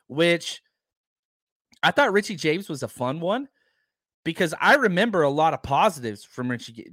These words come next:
James. He was with us for three years. He had thirty-eight catches in his three years. He goes to the Giants. One year alone, he had fifty-seven.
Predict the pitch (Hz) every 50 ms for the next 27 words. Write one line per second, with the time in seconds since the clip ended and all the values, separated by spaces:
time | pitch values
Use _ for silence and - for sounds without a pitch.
0 | 110 120 - 139 127 113 104 - 208 277 262 254 233 220 208 170 - - 131 -
1 | - 156 185 170 127 113 127 190 247 233 160 127 120 117 113 - - - _ _
2 | - 196 196 - - 180 190 208 220 214 196 170 - - 170 180 185 - 143 117
3 | - 123 120 113 107 - - 135 127 113 113 104 - - 143 170 220 196 156 147
4 | 131 117 147 151 175 214 190 151 131 - - - _ - 123 135 175 247 269 254
5 | 254 247 240 208 226 277 262 220 190 185 175 - 190 170 180 160 - - 165 151
6 | 127 101